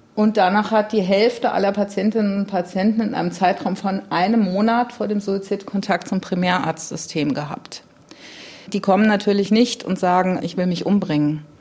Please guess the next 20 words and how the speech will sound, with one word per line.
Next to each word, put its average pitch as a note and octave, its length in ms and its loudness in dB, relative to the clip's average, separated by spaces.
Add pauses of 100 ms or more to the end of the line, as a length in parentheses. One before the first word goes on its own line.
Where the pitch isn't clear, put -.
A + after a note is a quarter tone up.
(240)
ja, F3 140 -2
sondern F3+ 300 0
die F3 80 -2
kommen F3 220 0
mit E3+ 120 0
anderen E3+ 320 0
Sachen, D#3+ 240 -2
die E3 80 -4
kommen E3 220 -4
mit E3 160 -4
irgendwelchen E3+ 480 -2
somatischen E3+ 580 -2
Geschichten. E3+ 640 -4 (680)
Aber F#3 220 2
es F#3 140 -4
ist - 240 -8
eben F3+ 160 2
nicht G3 400 0
so, G#3+ 280 2
dass, F#3 600 0